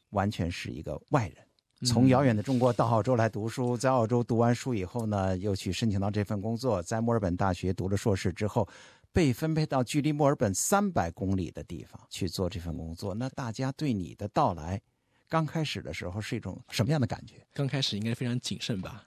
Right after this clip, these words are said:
Speaker 1: 嗯。
Speaker 2: 因为我虽然是通过面试，然后在最终得到这个职位，进入这个团队的，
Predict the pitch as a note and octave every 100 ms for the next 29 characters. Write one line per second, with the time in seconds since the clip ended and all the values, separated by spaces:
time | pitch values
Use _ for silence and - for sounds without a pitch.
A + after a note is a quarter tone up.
0 | _ A#2+ A2 F#2+ - _ _ D3 C#3+ C3
1 | B2 A#2+ A#2 G#2+ - F#3+ - - F#3 F#3+
2 | F3 C3 C#3 D#3+ G#2+ - - C3 - -
3 | - A2+ G2+ G2+ - - G2+ - B2 A2
4 | G#2+ _ _ G#2+ G#2+ G#2+ G2+ G2+ - F#2+
5 | G2 B2+ G#2+ F#2 G2+ F#2 - F#2+ G#2 F2